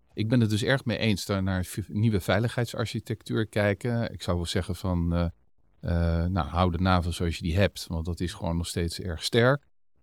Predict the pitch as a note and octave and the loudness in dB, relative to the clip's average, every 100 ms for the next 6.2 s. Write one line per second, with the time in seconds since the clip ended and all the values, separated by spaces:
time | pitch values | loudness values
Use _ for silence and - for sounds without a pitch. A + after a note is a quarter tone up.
0 | - F2 F2+ F2 F2 F2+ - _ - D#2 | -4 0 2 4 2 0 -4 _ -8 -4
1 | C#2+ E2 F#2+ B2+ B2+ - F2 E2+ F2+ F2 | 0 2 4 2 0 -6 -6 -2 -2 -2
2 | F#2+ E2+ F2 F#2+ A2 A2 F2 - D#2+ G2+ | -2 0 2 2 0 -2 -4 -6 -4 -2
3 | G#2+ G2+ F2+ F2+ F2+ F#2 F#2 G2 F2+ E2+ | -2 -2 -2 -2 -4 -4 -2 0 0 2
4 | F#2 F2+ - F#3 B2 D#2 E2 D#2+ - C#2+ | 0 0 0 2 2 2 -4 -4 -4 -4
5 | D#2 E2+ - E2 - D#2 D#2+ D#2 - A2+ | -4 -6 -2 -2 -2 -4 -4 -4 2 2
6 | C3 - | 2 -4